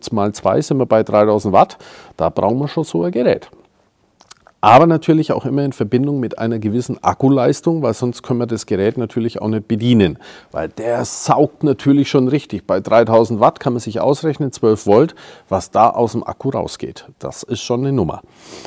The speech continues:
Also das oder dafür brauchen wir einen Wechselrichter, wenn die ganzen Geräte natürlich funktionieren sollen. Klar, jetzt kommen ein paar, die sagen, „Oh Gott, Camping,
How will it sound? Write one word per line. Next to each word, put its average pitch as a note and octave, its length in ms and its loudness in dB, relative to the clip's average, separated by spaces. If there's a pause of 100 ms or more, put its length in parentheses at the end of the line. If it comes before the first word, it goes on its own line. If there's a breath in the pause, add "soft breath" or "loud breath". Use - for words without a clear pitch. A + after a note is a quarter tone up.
(360 loud breath)
Also G#2+ 520 4 (120)
das A#2 520 4 (380)
oder G#2 200 -4
dafür D3+ 540 2 (100)
brauchen G2+ 260 2
wir A2 120 2
einen B2 220 -2
Wechselrichter, E2+ 640 -6
wenn G#2 220 2
die B2+ 100 -6
ganzen A#2+ 340 2
Geräte A2 380 0
natürlich B2 420 -4
funktionieren A#2+ 560 -4
sollen. E2+ 240 -10
Klar, C3+ 260 8
jetzt - 160 -2
kommen A#2 280 0
ein G#2 80 -6
paar, A#2 200 6
die A#2 100 -6
sagen, G#2+ 320 0
„Oh E2 320 -8
Gott, - 260 0
Camping, G#2 400 0